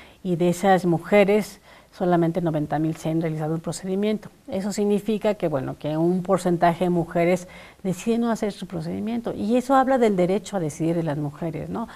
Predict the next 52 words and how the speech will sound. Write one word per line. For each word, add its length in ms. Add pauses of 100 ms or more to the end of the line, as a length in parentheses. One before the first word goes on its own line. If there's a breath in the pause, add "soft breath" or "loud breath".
(240 loud breath)
Hay 440
dentro 240
de 60
la 100
consejería 680
que 140
dan 160
en 80
la 100
Secretaría 440
de 60
Salud, 380 (140)
hay, 360 (320 loud breath)
está 220
el 140
área 220
de, 720
este, 300
hay 220
una 400
parte 300
que 100
es 120
el 100
consentimiento 680
informado, 520
es 180
donde 180
las 140
mujeres 520 (380 loud breath)
finalmente 520
deciden 460
si 360
quieren 200
interrumpir 720
o 40
no 160
quieren 280
interrumpir 440
su 120
embarazo 400
después 420
de 80
toda 160
la 100
información 600
que 100
les 140
proporcionan, 640
¿no? 100
Creo 180
que 180